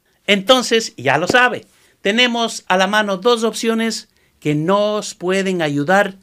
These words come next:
con la educación, que pueden llegar a ser bastante costosas, ya que no hay excusas para no estudiar. Recuerde,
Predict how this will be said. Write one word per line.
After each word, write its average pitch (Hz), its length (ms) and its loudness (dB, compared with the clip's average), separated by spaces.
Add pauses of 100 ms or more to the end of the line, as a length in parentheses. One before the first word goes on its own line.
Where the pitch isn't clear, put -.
(260)
con 147 300 -4
la 131 240 -2 (100)
educación, 190 880 -2 (1000)
que 120 140 -8
pueden 151 460 -2
llegar 143 360 -2
a 131 60 -4
ser 139 280 -6
bastante 175 640 -6
costosas, 165 760 -12 (240)
ya 139 220 -4
que 131 260 -12 (300)
no 131 240 2
hay 220 180 4
excusas 214 840 0 (360)
para 151 260 4
no 160 240 2
estudiar. 143 600 -4 (560)
Recuerde, 196 500 -2